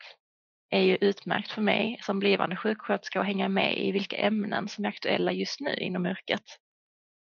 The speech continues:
Ehm, så det kändes viktigt och det kändes bra och det känns som att man verkligen får mycket för det här medlemskapet. Ehm, och sen så har jag ju även fått äran då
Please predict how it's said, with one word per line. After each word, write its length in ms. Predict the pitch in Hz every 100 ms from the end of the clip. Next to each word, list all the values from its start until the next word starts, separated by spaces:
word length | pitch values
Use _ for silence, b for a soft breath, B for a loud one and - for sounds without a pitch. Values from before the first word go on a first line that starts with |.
| _ _ _ _ _
Ehm, 560 | 214 208 214 214 208 202 -
så 160 | - 190 -
det 440 | 202 190 190 196 -
kändes 340 | - 196 196
viktigt 400 | 180 - - 285
och 80 | 233
det 80 | 214
kändes 300 | 220 214 -
bra 240 | 180 180
och 80 | 196
det 80 | 190
känns 240 | 196 190
som 120 | - 185
att 60 |
man 100 | 185
verkligen 340 | 185 180 - 185
får 160 | -
mycket 460 | 180 196 - - 196
för 400 | - - - -
det 80 | 190
här 100 | 190
medlemskapet. 800 | 208 226 - - - 202 - 208 - _ B B B B B _ _ 196
Ehm, 420 | 185 190 202 208 - _ _
och 80 | 180
sen 180 | - -
så 100 | -
har 100 | -
jag 120 | 92
ju 60 | 87
även 220 | 87 -
fått 180 | - -
äran 360 | 90 64 -
då 280 | 175 - 190